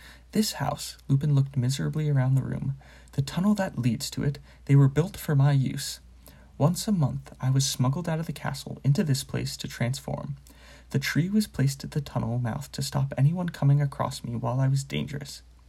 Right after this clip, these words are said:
Harry couldn't see where the story was going, but he was listening raptly all the same. The only sound apart from Lupin's voice was Scabbers' frightening squeaks, was f-, Scabbers' frightened squeaking. "My transformation in those days were,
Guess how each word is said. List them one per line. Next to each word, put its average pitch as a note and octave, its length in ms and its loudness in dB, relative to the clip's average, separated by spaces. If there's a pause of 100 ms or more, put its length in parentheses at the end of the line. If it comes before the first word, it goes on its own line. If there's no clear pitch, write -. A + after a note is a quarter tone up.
(1200)
Harry F3 260 4
couldn't F3 220 -4
see B2 280 0
where A#2+ 240 0
the D3 100 0
story B2+ 360 -2
was B2+ 160 -2
going, - 440 -4
but C3 120 -4
he - 100 0
was B2 180 0
listening C#3+ 400 2
raptly A#2+ 580 -4
all B2 160 0
the D3 80 0
same. - 360 -6 (580)
The C#3 80 4
only G#3 200 4
sound C3 320 4
apart C#3 260 0
from C#3 160 4
Lupin's C#3 300 2
voice C#3 260 -4
was C#3 100 -4
Scabbers' C#3+ 440 -2
frightening C#3+ 440 0
squeaks, - 580 -6 (440)
was C#3 140 4
f-, - 160 -10
Scabbers' C#3 420 0
frightened E3 440 0
squeaking. - 680 -6 (800)
"My D3 220 4
transformation F3 920 0
in D#3 140 4
those C3+ 260 4
days - 300 -6
were, A#2+ 320 0